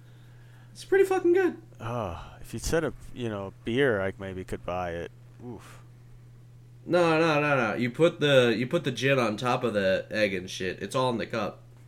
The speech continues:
Speaker 2: Okay. No,
Speaker 1: Prairie
Speaker 2: but
Speaker 1: oyster, baby.
Speaker 2: Oof. Well,
Speaker 1: It's fucking gold. <laughs>
Speaker 2: Yeah. Oh my God, gin though. Oof.
Speaker 1: Uh, you probably put another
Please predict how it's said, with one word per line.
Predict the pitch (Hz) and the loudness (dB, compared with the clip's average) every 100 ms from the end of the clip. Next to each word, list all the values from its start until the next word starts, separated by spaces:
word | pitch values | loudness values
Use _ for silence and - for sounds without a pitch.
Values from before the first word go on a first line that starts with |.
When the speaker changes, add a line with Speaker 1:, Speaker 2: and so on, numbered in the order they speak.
| - - - | -20 -20 -20
Speaker 2:
Okay. | - - 87 80 - - - - - - - - - | -12 -8 -6 -8 -12 -20 -20 -20 -20 -20 -20 -20 -14
No, | 117 123 110 | -4 0 2
Speaker 1:
Prairie | 147 151 | 2 2
Speaker 2:
but | 160 | 2
Speaker 1:
oyster, | 156 - | 0 -4
baby. | 131 147 147 160 156 147 135 - - | -4 -4 -2 -2 -2 -2 -6 -8 -14
Speaker 2:
Oof. | 123 110 - - - - - - - - - - - - - - - - - - - - - | -12 -10 -8 -10 -10 -16 -18 -18 -18 -16 -16 -16 -18 -18 -18 -18 -20 -18 -16 -12 -10 -6 -2
Well, | 120 104 110 | 0 0 -4
Speaker 1:
It's | - | -8
fucking | 104 123 117 95 - - | -6 -6 -6 -8 -10 -8
gold. | - 127 147 151 143 147 127 151 - - | -4 -2 0 0 0 -2 -2 -2 -4 -12
<laughs> | 107 | -14
Speaker 2:
Yeah. | 120 120 107 101 98 - | -6 -2 -2 -2 -4 -8
Oh | 113 107 90 | -10 -12 -12
my | 90 | -14
God, | - 95 90 87 - | -10 -10 -10 -12 -14
gin | 98 104 107 90 | -12 -10 -10 -10
though. | 87 85 - 120 | -12 -12 -16 -18
Oof. | 104 - - - - - - - - - - - - - - - - - - - | -20 -20 -20 -20 -20 -20 -20 -20 -20 -20 -20 -20 -20 -20 -20 -20 -20 -20 -20 -16
Speaker 1:
Uh, | 76 73 98 - - - - - - - - - - - - - - - - - - - - | -12 -12 -12 -16 -20 -20 -20 -20 -20 -20 -20 -20 -20 -20 -20 -20 -20 -20 -20 -20 -20 -18 -2
you | 349 | 0
probably | 135 123 127 | 2 4 4
put | 120 104 | 2 0
another | 95 98 92 - | 0 0 -2 -4